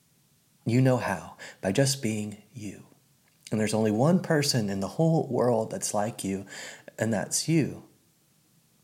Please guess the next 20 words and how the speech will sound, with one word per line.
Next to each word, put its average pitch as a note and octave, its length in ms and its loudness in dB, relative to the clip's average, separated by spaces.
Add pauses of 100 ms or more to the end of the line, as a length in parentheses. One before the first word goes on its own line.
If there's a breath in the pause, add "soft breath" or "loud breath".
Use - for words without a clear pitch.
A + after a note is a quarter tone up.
And G#2+ 100 0
I C3+ 120 2
like C3+ 380 2
you G2 280 -6 (320 loud breath)
just - 460 -4
the C3+ 80 0
way G2+ 280 -4
you G#2 240 -8
are." - 420 -14 (460 loud breath)
And A2+ 80 -4
I B2+ 80 -2
think A#2+ 240 -2
that's - 220 -4
God's G2+ 480 -2 (260 loud breath)
message G2+ 560 -4
to - 220 -10
us - 340 -6
and C3 140 -4
to A2 100 -4
you, G2 320 -6